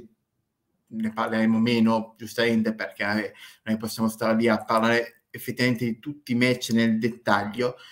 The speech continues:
però vabbè, cercheremo di darvi un po' una, un'idea di tutto. Cercheremo, cercherò, sono da solo, cercherò.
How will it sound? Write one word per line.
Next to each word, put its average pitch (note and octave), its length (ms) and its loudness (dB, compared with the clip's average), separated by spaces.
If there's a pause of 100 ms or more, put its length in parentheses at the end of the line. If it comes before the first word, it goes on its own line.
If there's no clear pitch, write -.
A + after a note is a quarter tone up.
(220)
però B2 220 2
vabbè, A2 120 -4
cercheremo C3 460 -2
di B2+ 60 2
darvi B2 220 2
un A#2 120 0
po' A#2 140 0
una, A2 720 0 (160)
un'idea A#2+ 320 2
di A2 140 0
tutto. - 440 -16
Cercheremo, A2 440 -10
cercherò, G#2+ 460 -12
sono - 400 -16
da A2+ 60 -12
solo, - 260 -20
cercherò. - 420 -20